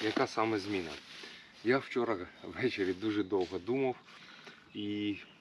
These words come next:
надумав вже зварити горох. Е, не знаю, чомусь мені захотілося спробувати. Е, в принципі, можливо, що ще зарано його використовувати, але, ну,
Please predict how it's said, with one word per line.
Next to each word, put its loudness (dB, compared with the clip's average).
надумав 4
вже 2
зварити 0
горох. -2
Е, 0
не 0
знаю, 4
чомусь -2
мені 0
захотілося -2
спробувати. 0
Е, -8
в -6
принципі, -4
можливо, 2
що -2
ще 0
зарано 0
його 2
використовувати, -2
але, 0
ну, 0